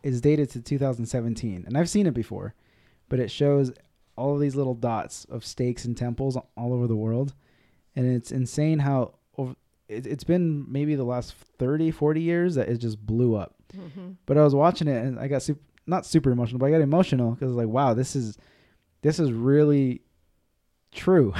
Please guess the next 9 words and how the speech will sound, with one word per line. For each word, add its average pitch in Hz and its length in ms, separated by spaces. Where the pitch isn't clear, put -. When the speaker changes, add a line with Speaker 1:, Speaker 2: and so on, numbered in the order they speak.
Speaker 1:
<laughs> - 300
There's 180 160
no 170 180
way 165 160
this 151 180
can't 135 260
be 135 100
true. 139 420
Um, 107 340